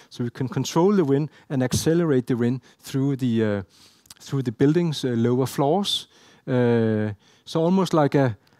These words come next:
like a top canopy of, of, of from the forest of the jungle becomes the building in a way with the tilted facade, so the sun doesn't hit it there, and then opening up for the wind and,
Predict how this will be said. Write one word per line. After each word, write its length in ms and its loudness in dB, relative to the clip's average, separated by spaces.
like 180 -2
a 40 2
top 320 -2
canopy 480 0
of, 220 -2
of, 200 -8
of 100 -12
from 200 -2
the 80 -2
forest 380 -2
of 120 -6
the 120 -8
jungle 440 -2
becomes 360 -2
the 80 -4
building 400 2
in 100 0
a 40 2
way 220 2
with 240 -4
the 80 -2
tilted 320 -4
facade, 500 -2
so 200 -6
the 80 -8
sun 200 -4
doesn't 260 -4
hit 180 -4
it 80 -4
there, 180 0
and 100 -4
then 140 -2
opening 380 -2
up 100 -2
for 140 -6
the 80 -4
wind 280 -2
and, 180 -6